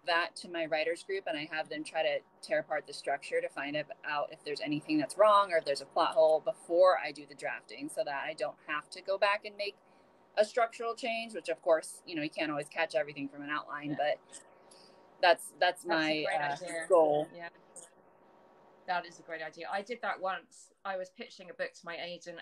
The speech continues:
Speaker 2: and then I wrote out, it was only a two-page synopsis. It wasn't, and it wasn't particularly polished. It was just, "And then this happens, and this happens, and this happens."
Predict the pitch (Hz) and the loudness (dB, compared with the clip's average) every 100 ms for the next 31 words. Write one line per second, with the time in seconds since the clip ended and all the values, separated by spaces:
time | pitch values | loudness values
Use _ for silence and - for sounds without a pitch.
0 | 170 165 165 165 165 151 175 170 - - | -12 -10 -8 -8 -10 -6 -4 -4 -10 -12
1 | - 170 156 156 - _ _ _ - 226 | -6 -2 -2 -4 -12 _ _ _ -14 -4
2 | 294 220 175 - 190 196 180 170 - 180 | -4 -4 -8 -12 -14 -8 -10 -10 -16 -14
3 | 170 - 165 - - 180 175 160 156 - | -14 -14 -18 -12 -4 -4 -2 -6 -6 -6
4 | 180 185 202 190 175 165 _ _ _ _ | -4 0 0 -2 -8 -10 _ _ _ _
5 | - 185 220 - 175 - 214 160 - - | -12 -6 -6 -6 -10 -2 -2 -2 -4 -8
6 | 175 - 170 160 - 180 190 240 240 208 | -10 -4 -4 -4 -8 -6 -4 -4 -6 -8
7 | 208 185 185 196 185 170 160 185 151 156 | -6 -8 -8 -8 -12 -10 -10 -8 -8 -8
8 | 113 120 196 | -10 -10 -18